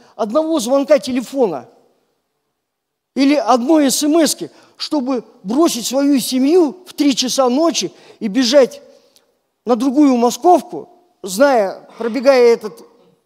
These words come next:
вот это расстояние за пятнадцать минут, потому что зная, что там тебя ждут,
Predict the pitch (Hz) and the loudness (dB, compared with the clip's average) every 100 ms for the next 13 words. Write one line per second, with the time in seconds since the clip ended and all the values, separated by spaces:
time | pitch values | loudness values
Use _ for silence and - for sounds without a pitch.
0 | _ _ _ - 233 262 247 233 - 254 | _ _ _ -4 -2 0 -2 -2 -2 2
1 | 262 233 208 190 - _ 175 214 254 233 | 2 2 -2 -6 -12 _ -8 -8 -6 0
2 | 277 - 202 208 285 330 - - - 220 | 0 0 -4 -4 0 0 -2 -14 -8 -2
3 | 262 254 226 226 254 226 180 - 185 214 | -2 -2 -4 -4 0 0 -2 -6 -2 -2
4 | 185 208 214 170 226 349 - | -2 -2 -2 -2 -2 -2 -4